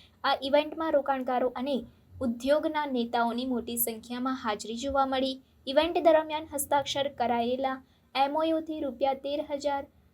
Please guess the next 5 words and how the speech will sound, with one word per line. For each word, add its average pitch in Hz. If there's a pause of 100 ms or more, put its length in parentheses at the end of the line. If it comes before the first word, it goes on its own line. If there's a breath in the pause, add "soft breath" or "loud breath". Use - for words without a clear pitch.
(500)
પંચ્યાસી 320
કરોડના 240 (200)
રોકાણની 277 (120)
અપેક્ષા 277
છે, 220